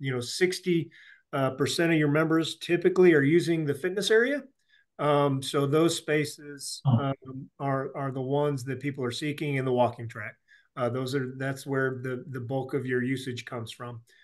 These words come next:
Speaker 1: Um, and so just, again, those will drive your revenue number, your membership numbers, and sig-, significant revenue.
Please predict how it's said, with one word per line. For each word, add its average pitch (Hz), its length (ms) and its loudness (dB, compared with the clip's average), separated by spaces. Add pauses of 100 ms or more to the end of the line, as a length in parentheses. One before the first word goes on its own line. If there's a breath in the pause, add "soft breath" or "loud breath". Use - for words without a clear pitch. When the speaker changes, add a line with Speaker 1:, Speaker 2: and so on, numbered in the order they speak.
(200 soft breath)
Speaker 1:
Um, 117 400 0
and 120 120 -4
so 123 340 -2 (880)
just, 139 380 -4
again, 131 300 0
those 139 200 2
will 143 120 0
drive 131 320 2
your 120 180 -14 (140)
revenue 170 340 -6
number, 156 460 -4
your 131 100 -12
membership 180 420 -4
numbers, 156 380 -8 (100)
and 135 280 -10
sig-, 127 320 -18
significant 120 640 -8
revenue. 110 260 -10